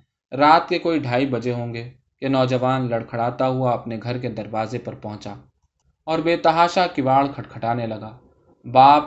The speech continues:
انتظار کرتے کرتے سو گیا تھا۔ آواز سنتے ہی ہڑبڑا کر اٹھ بیٹھا۔ "کون؟"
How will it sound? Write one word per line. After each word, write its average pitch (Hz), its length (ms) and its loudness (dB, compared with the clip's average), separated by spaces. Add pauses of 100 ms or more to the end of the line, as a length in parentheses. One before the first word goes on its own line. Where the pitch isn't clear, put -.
انتظار 131 520 2
کرتے 127 360 -4
کرتے 117 300 -6
سو 117 280 -8
گیا 120 200 0
تھا۔ 113 240 -10 (420)
آواز 147 440 6
سنتے 151 380 -2
ہی 165 180 -2
ہڑبڑا 131 400 2
کر 127 160 -2
اٹھ 123 120 -6
بیٹھا۔ 113 380 -8 (540)
"کون؟" 147 340 2